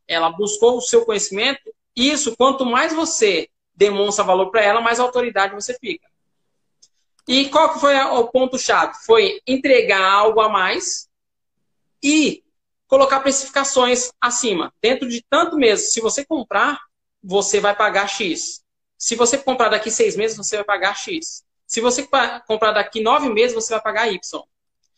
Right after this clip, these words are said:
Então, na cabeça do cliente, o valor que possivelmente seria muito alto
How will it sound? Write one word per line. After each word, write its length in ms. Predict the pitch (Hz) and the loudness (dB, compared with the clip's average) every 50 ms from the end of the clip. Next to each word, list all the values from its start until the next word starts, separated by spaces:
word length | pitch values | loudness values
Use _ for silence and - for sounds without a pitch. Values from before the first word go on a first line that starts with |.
| _ _ _ _ _ _ - | _ _ _ _ _ _ -8
Então, 500 | 226 233 233 - 277 269 262 262 - - - | -8 -6 -2 2 2 2 2 0 -2 -6 -4
na 180 | 233 269 285 | -2 -2 0
cabeça 340 | 277 285 - 453 - - 285 | 0 2 2 2 2 2 -2
do 120 | 320 - | -6 -6
cliente, 680 | - 269 240 226 247 277 294 285 285 - - 180 160 - _ _ _ _ _ | -4 -2 0 0 2 0 0 -2 -4 -6 -8 -8 -10 -10 _ _ _ _ _
o 140 | 247 247 254 | 4 4 6
valor 480 | 254 247 220 220 226 220 220 208 214 | 6 4 6 6 6 6 6 4 2
que 500 | - - 220 208 196 185 170 - - - _ _ _ _ - | -4 -8 -6 -4 -2 -2 -2 -4 -6 -10 _ _ _ _ -2
possivelmente 1080 | 277 349 330 - 311 269 247 247 226 214 196 190 180 170 165 165 - - 165 160 - _ | -2 0 0 -2 -2 0 2 2 2 2 2 0 0 0 -2 -4 -8 -12 -14 -14 -16 _
seria 480 | - - - 214 208 196 202 190 196 185 | -10 0 2 4 4 4 4 2 0 0
muito 440 | 202 233 277 330 320 - 277 226 | 0 2 0 0 0 0 2 2
alto 500 | 196 190 190 180 170 - - 160 156 - | 4 4 4 4 2 0 -4 -10 -12 -12